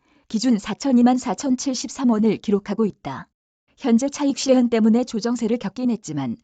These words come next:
지난 사일 오전 사천백만 원에 육박했고 현재까지 사천만 원 선을 방어하고 있다.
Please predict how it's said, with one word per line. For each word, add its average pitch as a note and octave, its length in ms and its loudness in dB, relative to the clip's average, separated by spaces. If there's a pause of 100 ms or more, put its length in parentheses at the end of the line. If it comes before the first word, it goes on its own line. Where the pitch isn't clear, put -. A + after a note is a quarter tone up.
(380)
지난 A3 260 2
사일 B3 300 2
오전 A#3+ 320 4
사천백만 B3 680 2
원에 B3 220 2
육박했고 F3+ 760 -4 (280)
현재까지 G3 720 -4 (260)
사천만 A#3 560 0
원 A#3+ 100 4
선을 B3+ 280 0
방어하고 G#3 440 -2
있다. - 440 -12